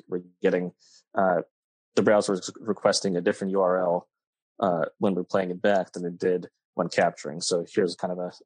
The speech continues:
a very simple example of that, of a page that might have a timestamp. Uh, it might have one timestamp when capturing,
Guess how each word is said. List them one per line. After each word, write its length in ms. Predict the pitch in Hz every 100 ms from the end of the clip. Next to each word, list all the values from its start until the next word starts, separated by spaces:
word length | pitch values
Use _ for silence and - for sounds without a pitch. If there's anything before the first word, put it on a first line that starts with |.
| _
a 40 | 107
very 180 | 101 90
simple 280 | 101 95
example 420 | 90 87 95 92 90
of 120 | 87
that, 340 | 92 95 - - _ _ _ -
of 100 | 95
a 80 | 92
page 380 | 120 98 90
that 120 | 95 90
might 200 | 95 -
have 120 | 90
a 60 |
timestamp. 600 | 85 110 104 - 95 90 92 _ _ _ _ _ -
Uh, 280 | 90 87 76 - _ _ _
it 80 | 104
might 160 | 90 90
have 160 | 90
one 180 | 101 104
timestamp 580 | 98 92 90 - 90 87 - _ _ _ - 415
when 380 | 170 92 87 87 _ -
capturing, 600 | 110 107 - 92 90